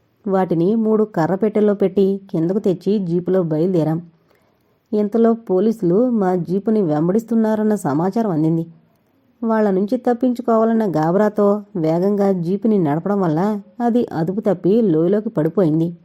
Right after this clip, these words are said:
అయితే అదృష్టవశాత్తు ముందే మేము గెంతేయడంతో ప్రాణాలతో బయటపడ్డాం. కిందకు దిగి చూస్తే జీపు చాలా లోతుకు పడిపోయింది.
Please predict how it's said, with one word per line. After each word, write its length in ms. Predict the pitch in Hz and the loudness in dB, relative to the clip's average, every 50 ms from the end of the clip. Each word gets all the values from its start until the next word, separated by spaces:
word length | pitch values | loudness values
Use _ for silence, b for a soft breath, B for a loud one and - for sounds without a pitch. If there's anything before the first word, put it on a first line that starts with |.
| _ _ _ _ _ _ _ _ _ _ _ _ _ _ - 196 | _ _ _ _ _ _ _ _ _ _ _ _ _ _ -6 -2
అయితే 480 | 165 165 160 165 160 175 208 226 226 - - | -2 -2 0 0 0 0 0 -2 -4 -8 -8
అదృష్టవశాత్తు 1000 | 147 151 147 147 180 196 180 - 208 208 - 220 202 196 196 - 202 196 190 196 196 196 - | -6 -6 -4 -4 -4 -6 -4 -4 -4 -2 0 0 -2 -2 0 0 2 2 2 0 -4 -8 -4
ముందే 320 | 202 196 202 208 208 247 247 | -2 -2 0 0 0 2 2
మేము 280 | 233 233 233 226 220 | 2 2 2 2 0
గెంతేయడంతో 800 | 196 165 151 156 165 165 208 214 214 202 185 165 151 170 185 226 | 0 0 0 0 0 0 -2 -2 0 0 0 -2 0 0 -2 -2
ప్రాణాలతో 600 | 233 226 - 143 143 147 165 180 190 185 196 202 | -2 -4 -4 -2 -2 0 0 -2 -2 -2 -2 -2
బయటపడ్డాం. 600 | 185 165 147 156 - - 185 139 139 151 156 160 165 - _ _ _ _ _ _ _ _ _ _ _ _ _ _ _ _ _ _ _ _ _ _ - | -2 -2 -2 -4 -2 -2 -4 -2 0 -2 -2 -2 -4 -10 _ _ _ _ _ _ _ _ _ _ _ _ _ _ _ _ _ _ _ _ _ _ -2
కిందకు 320 | 233 220 233 233 269 262 | 0 2 2 2 2 2
దిగి 240 | 262 226 247 226 226 226 220 | 2 2 2 0 0 0 -2
చూస్తే 440 | 208 - - 180 190 226 247 233 226 _ - | -2 0 2 4 4 4 2 0 -4 _ -8
జీపు 320 | 180 165 175 208 202 - 240 | -6 -2 -2 -4 -2 -2 -4
చాలా 440 | 233 - - 170 160 170 185 196 | -4 -2 -2 0 2 2 2 2
లోతుకు 340 | 190 175 160 170 214 208 254 | 2 2 2 2 2 2 0
పడిపోయింది. 600 | 240 - 165 151 147 - 160 156 160 165 165 - | 0 2 0 0 0 0 0 0 2 0 -2 -4